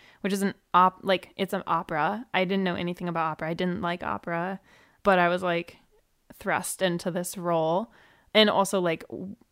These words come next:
you know, I wanted to, like, do a good job. I wanted to, like, I realized that that was, like, a very fortunate <laughs> thing to have happen to me. And so I think some of it was, like, learning to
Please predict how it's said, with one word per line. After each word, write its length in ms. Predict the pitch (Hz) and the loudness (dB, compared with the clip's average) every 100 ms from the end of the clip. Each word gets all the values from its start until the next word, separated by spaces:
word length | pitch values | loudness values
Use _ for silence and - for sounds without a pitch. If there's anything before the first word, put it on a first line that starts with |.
| _ _ _ - | _ _ _ -4
you 100 | 208 | 0
know, 120 | 175 | 0
I 100 | 160 175 | 0 -2
wanted 420 | 180 180 175 - | -2 -2 -4 -8
to, 160 | 170 175 | -8 -4
like, 320 | 165 160 - - | -4 -6 -10 -4
do 100 | 190 | -4
a 40 | |
good 180 | 180 165 | -2 -4
job. 260 | 180 175 170 | 2 2 4
I 80 | |
wanted 400 | 175 175 175 180 - | 2 2 0 -4 -8
to, 400 | 180 165 165 220 254 | -6 -4 -4 -6 -2
like, 140 | 196 | 2
I 40 | 175 | 2
realized 640 | 165 180 170 165 233 - | 4 2 2 0 -2 -6
that 140 | 185 | -6
that 140 | 160 - | -4 -4
was, 180 | 180 175 | -6 -8
like, 140 | 175 | -6
a 80 | 175 | -8
very 680 | 170 170 170 165 170 185 _ _ | -6 -6 -4 -4 -6 -8 _ _
fortunate 720 | - 202 - - 180 165 165 - - - | 0 0 0 -2 -2 0 -2 -6 -12 2
<laughs> 920 | 240 233 - - - - - _ _ | 4 4 -2 -20 -20 -20 -20 _ _
thing 400 | - 202 190 226 - | -2 0 0 -4 -4
to 100 | 190 | -6
have 200 | 180 170 | -4 -2
happen 380 | 170 170 175 196 | -2 -4 -6 -8
to 120 | - | -6
me. 280 | 202 220 233 _ _ _ _ | -4 -4 -8 _ _ _ _
And 140 | 196 196 | -2 2
so 100 | 196 | 2
I 80 | 175 | 2
think 280 | 202 190 | 0 -4
some 260 | - 196 185 | -2 -2 0
of 100 | 175 | 0
it 120 | 170 | -2
was, 180 | 175 175 | -4 -4
like, 220 | 165 156 | -6 -6
learning 560 | 180 170 175 170 165 175 | -4 -2 -2 -2 -4 -8
to 340 | - 175 170 | -4 -2 -2